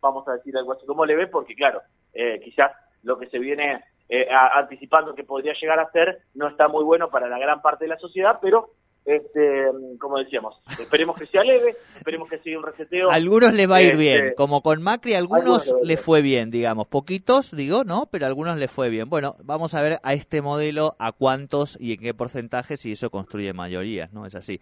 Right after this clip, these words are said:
Speaker 1: Ahora, me parece que hay uno que acá, y de paso
Speaker 2: Sí.
Speaker 1: dejamos un, un datito para que quede, ¿no? Porque siempre tiene que quedar algo de esta columna.
Speaker 2: Sí.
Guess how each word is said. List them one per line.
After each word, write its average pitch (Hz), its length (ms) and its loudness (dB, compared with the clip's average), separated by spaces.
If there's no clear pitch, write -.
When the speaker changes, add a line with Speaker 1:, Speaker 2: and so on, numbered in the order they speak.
Speaker 1:
Ahora, 143 420 4
me 147 280 -8
parece 165 540 0
que 143 100 -6
hay 151 100 -4
uno 170 180 -4
que 143 300 -4
acá, 147 360 2
y 127 180 -10
de 117 180 -16
paso 151 220 -8
Speaker 2:
Sí. 127 120 -4
Speaker 1:
dejamos 131 240 -4
un, 135 200 -14
un 135 120 -14
datito 143 340 -2
para 123 200 -2
que 120 120 -8
quede, 123 280 0
¿no? 151 260 4
Porque 117 180 -10
siempre 139 220 -10
tiene 135 200 -6
que 123 40 -14
quedar 131 160 4
algo 127 160 2
de 120 60 -4
esta 123 120 -10
columna. 120 360 0
Speaker 2:
Sí. 123 200 0